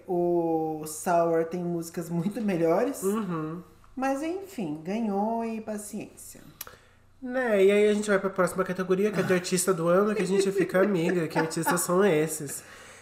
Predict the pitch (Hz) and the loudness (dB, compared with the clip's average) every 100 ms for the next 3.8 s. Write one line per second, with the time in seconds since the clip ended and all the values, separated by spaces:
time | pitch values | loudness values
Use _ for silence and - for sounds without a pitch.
0 | 214 190 208 208 202 190 185 170 170 170 | 0 4 6 6 4 6 6 6 0 0
1 | 180 - 160 151 147 156 147 165 160 139 | -2 0 2 2 0 2 2 0 0 0
2 | 135 143 185 202 - - _ 156 165 170 | 0 -2 -4 -8 -14 -20 _ 4 6 6
3 | 196 196 170 147 143 - - | 2 -2 0 0 0 -2 -6